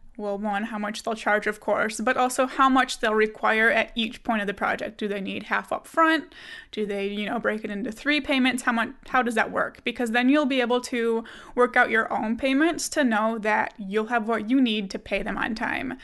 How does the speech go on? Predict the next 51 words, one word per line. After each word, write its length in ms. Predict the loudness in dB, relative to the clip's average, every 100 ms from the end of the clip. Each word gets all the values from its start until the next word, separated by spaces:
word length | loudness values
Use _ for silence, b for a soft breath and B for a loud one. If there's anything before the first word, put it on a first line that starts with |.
| B B B B
And 280 | 2 4 4
the 60 | 2
organization 600 | 4 2 4 2 2 0
isn't 220 | 0 -2
usually 440 | -2 -2 0 -2
such 240 | 0 -2 0
a 60 | 0
big 260 | 0 0
deal, 500 | 0 2 2 0 -2
um, 320 | -2 0 0 -2
with 160 | -4
a 60 | -4
normal 340 | -2 0 0
designer-developer 640 | -2 -2 -2 0 0 -2 0
relationship, 580 | 0 0 0 0 0 -2
since 240 | -4 -4
you 100 | -2 2
guys 200 | 2 0
as 140 | -4
designers, 580 | -2 -2 -2 0 -2 -4 -10
um, 220 | -8 -6 -2
usually 360 | -2 0 -2
just, 300 | -2 -6 -8 -12 -8
um, 380 | -4 -4 -4 -8 -4
you 160 | 0
usually 260 | 0 0 -2
just 160 | -2
get 120 | -4 -2
invoices 540 | 0 4 2 2 -4
from 140 | 0 2
the 80 | 4
developer. 500 | 4 6 6 2 0
So, 240 | -2 -2
you 140 | -4
know, 160 | -4 -2
they 160 | -2 -2
keep 240 | -4 -6
track 260 | -2 -2 0
of 100 | -2
it. 120 | -2
You 200 | -6 -8
just 180 | -10 -6
kind 200 | -6 -6
of 140 | -6
pay 120 | -4
the 100 | -2
invoices 420 | -2 -2 -4 -4 -4
as 140 | -2
they 100 | -4
come 220 | -2 0
in. 260 | 0 0